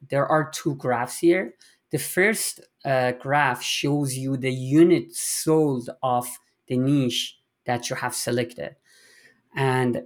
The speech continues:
interestingly, we have different time periods, thirty days, six months, and twelve months.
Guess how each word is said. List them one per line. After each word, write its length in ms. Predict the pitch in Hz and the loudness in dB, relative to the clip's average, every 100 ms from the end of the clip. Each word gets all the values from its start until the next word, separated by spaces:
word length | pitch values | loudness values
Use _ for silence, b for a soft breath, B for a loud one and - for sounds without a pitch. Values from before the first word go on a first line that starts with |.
| - | 0
interestingly, 760 | 190 - 185 - 156 135 127 | 0 2 0 2 0 0 0
we 140 | 120 135 | -2 -2
have 640 | - 139 143 131 - 135 | -4 0 0 0 -4 -6
different 640 | - 143 - 160 143 139 139 | -4 -4 -4 -2 0 -2 -4
time 400 | - 131 131 131 | -6 -2 -2 -2
periods, 720 | - 120 123 147 196 - - _ _ | -6 -4 -2 -2 -2 -6 -14 _ _
thirty 380 | - - 147 147 | -8 0 2 2
days, 380 | 143 139 135 135 147 _ _ _ | 0 0 -2 -6 -12 _ _ _
six 640 | - - - 151 143 - | -10 -6 0 0 0 -2
months, 500 | 135 135 127 123 - - _ _ - | 0 2 0 -2 -10 -20 _ _ -6
and 400 | 123 117 113 - | -2 -2 -4 -8
twelve 400 | - - 127 139 | -10 0 2 2
months. 420 | 147 143 196 - | 2 0 0 -2